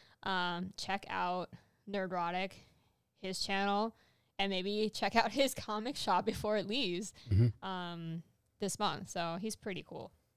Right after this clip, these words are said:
Speaker 2: Yeah, he is
Speaker 1: But
Speaker 2: an awesome
Speaker 1: anyway,
Speaker 2: guy.
Speaker 1: so I, I was watching, he had his eighth year anniversary episode,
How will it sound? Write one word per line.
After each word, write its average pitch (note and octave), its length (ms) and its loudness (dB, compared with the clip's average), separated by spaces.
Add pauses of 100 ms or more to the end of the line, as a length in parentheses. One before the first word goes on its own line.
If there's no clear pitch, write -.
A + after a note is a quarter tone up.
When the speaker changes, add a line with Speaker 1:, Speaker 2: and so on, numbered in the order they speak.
Speaker 2:
Yeah, A2+ 200 0
he G#2+ 160 0
is A2 80 2
Speaker 1:
But - 80 4
Speaker 2:
an G#2 120 4
awesome - 160 -2
Speaker 1:
anyway, - 80 -4
Speaker 2:
guy. G2+ 60 -2
Speaker 1:
so G#3+ 120 2
I, G3+ 260 0 (220)
I G3 200 -2
was F#3+ 160 -12
watching, F#3+ 360 2
he G#3+ 140 0
had G#3 200 2
his G3+ 260 -8
eighth G3 240 -6
year F#3+ 200 0
anniversary F#3+ 640 2
episode, F3 500 0